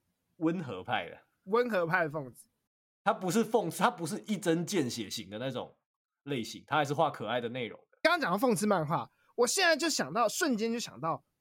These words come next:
Speaker 2: 贴图，因为其实那些贴图跟讽刺漫画很像，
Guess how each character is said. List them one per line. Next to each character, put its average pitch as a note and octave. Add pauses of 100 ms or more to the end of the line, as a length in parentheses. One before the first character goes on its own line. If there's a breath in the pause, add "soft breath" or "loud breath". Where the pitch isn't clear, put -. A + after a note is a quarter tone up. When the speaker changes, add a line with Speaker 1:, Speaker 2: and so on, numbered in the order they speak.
(380)
Speaker 2:
贴 F#3+
图， B2+ (400)
因 F4+
为 F#4+
其 B3+
实 D4 (180)
那 F#4+
些 D#4+
贴 D#4
图 G#3+
跟 A3+ (140)
讽 C4+
刺 B3+
漫 A3+
画 A3
很 B2
像， A2+